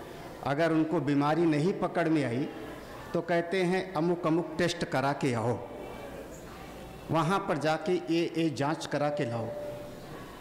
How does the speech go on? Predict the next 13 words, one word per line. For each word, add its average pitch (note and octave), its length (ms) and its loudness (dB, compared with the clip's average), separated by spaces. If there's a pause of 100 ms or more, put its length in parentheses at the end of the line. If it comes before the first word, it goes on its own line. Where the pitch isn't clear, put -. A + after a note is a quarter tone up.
(140)
क्योंकि F3 360 4
अगर F3 240 4
बीमारी D3 560 4
ही F#3+ 140 6
नहीं A3+ 200 4
पकड़ G3 260 0
में F3+ 160 2
आएगी E3+ 300 2
तो G#3 100 -2
हम G3+ 120 0
दवाई F3+ 280 4
क्या A3+ 140 2
करें। A#2 340 -2